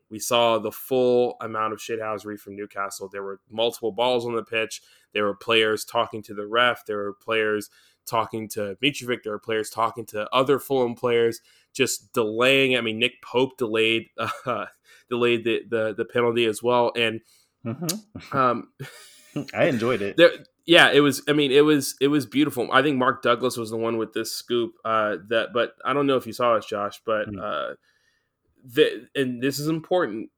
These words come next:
Speaker 1: uh, as, as we mentioned this, there, there were some Newcastle players who apparently scuffed up the, the, the penalty spot, um, before the kick. So
Speaker 2: Yeah.
Speaker 1: all this happens, and, um,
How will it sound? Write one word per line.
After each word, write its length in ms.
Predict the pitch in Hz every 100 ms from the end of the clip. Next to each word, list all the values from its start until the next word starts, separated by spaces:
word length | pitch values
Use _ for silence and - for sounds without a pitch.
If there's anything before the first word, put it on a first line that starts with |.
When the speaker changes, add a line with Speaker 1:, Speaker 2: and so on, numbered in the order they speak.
| - -
Speaker 1:
uh, 360 | 113 78 76 - - -
as, 260 | 117 104
as 160 | 95 110
we 80 | 120
mentioned 360 | 135 127 -
this, 160 | 104 - 101 -
there, 340 | 110 104 98
there 200 | 98 110
were 100 | 110
some 260 | - 117 113
Newcastle 420 | 131 143 127 120
players 340 | 127 120 107
who 140 | - 110
apparently 460 | 101 110 110 98
scuffed 420 | 104 - 104 - 104
up 200 | 101 -
the, 320 | 104 104 - _ _ _ _
the, 180 | 90 -
the 80 | 101
penalty 380 | - 180 143 104
spot, 380 | - 101 107 - _ _ _ _ -
um, 460 | 107 104 98 98 _ _ _
before 380 | 104 110 117 113
the 80 | 101
kick. 340 | - 104 90 -
So 300 | 117 104 104
Speaker 2:
Yeah. 160 | 92 87
Speaker 1:
all 200 | 147 196
this 180 | 175 180
happens, 560 | 131 113 - 131 156 - -
and, 440 | 120 117 113 113 -
um, 400 | 113 110 110